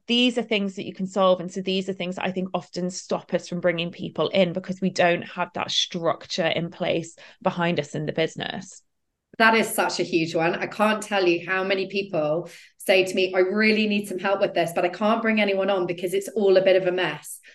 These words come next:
Speaker 2: Well, if the person that you're bringing on is a specialist in systems and processes, let them take that on. You know,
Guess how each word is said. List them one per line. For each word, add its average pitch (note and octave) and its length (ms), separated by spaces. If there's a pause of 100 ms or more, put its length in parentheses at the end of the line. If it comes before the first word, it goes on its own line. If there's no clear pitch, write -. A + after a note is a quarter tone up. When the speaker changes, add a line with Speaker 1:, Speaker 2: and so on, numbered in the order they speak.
(280)
Speaker 2:
Well, B3 360
if B3 140
the B3+ 80
person C#4+ 380
that D4+ 60
you're C4 120
bringing A#3+ 320
on F#3+ 400
is A3+ 260
a G3+ 60
specialist G#3 920
in G3+ 140
systems A3 580
and F#3+ 120
processes, G#3 920 (380)
let B3+ 380
them D4+ 180
take C4+ 380
that A3+ 160
on. F3 380
You G3 120
know, A3+ 180